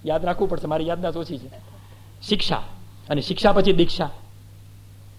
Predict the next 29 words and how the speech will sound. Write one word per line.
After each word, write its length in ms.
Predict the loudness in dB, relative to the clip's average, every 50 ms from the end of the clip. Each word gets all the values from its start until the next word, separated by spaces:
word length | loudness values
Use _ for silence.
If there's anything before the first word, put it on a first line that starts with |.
| -14 -10
દીક્ષા 240 | -10 -6 -2 0 0
લેવી. 160 | 0 0 -2
નમસ્કાર 420 | -2 -2 -4 -4 -2 0 2 2 2
મંત્ર 280 | 2 0 0 0 0
મારે 200 | 2 2 2 2
ગણવો 340 | 2 0 0 0 0 0 -2
છે, 100 | -2 -2
સિદ્ધ 260 | -4 -2 -4 -4 -4
કરવો 300 | -2 -2 0 0 0 0
જ 40 | -2
છે. 200 | -4 -6 -10 -10 -12 -14 -16 -12 -10
આ 60 | -8
ત્રીજું 300 | -6 -6 -4 -4 -4 -4
સ્ટેપ 220 | -2 0 0 2 0
થયું. 200 | 0 -4 -8 -12 -14 -20 -20 -20 -20 -20 -20 -20 -20 -20 -20 -20 -20 -12 -6 -2
જાણું 200 | 0 0 0 0
છે, 60 | 0
આગળ 200 | 0 0 0 0
જાવું 220 | 2 4 4 4 2
છે 80 | 2
કે 80 | 2 0
આટલેથી 280 | 0 0 0 0 0
પૂરું 220 | 0 -2 -2 -2 -2
કરવું 200 | -2 -4 -4 -6
છે? 100 | -10 -14 -20 -20 -20 -20 -20 -20 -20 -20 -20 -20 -20 -20 -20 -20 -20 -20 -8 -2
સાત 260 | 2 2 2 2 0
સ્ટેપ 220 | -2 -2 -2 -2 0
છે, 160 | -2 -4 -6
હો. 180 | -8 -8 -8